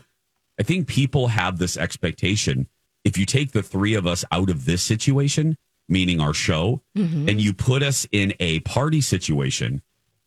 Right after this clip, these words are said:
Speaker 1: I think people have an assumption, and I, and I understand the assumption,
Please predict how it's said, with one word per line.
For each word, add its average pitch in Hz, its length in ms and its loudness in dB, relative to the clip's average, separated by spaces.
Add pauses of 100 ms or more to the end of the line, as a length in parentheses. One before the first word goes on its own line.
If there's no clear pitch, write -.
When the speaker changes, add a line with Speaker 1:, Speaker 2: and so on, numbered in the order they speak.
(360)
Speaker 1:
I 113 100 2
think 151 260 0
people 127 240 2
have 104 180 2
an 87 80 0
assumption, 80 720 -2 (240)
and 87 140 0
I, 104 200 0
and 85 120 0
I 82 100 2
understand 104 520 0
the 104 80 2
assumption, 107 500 -4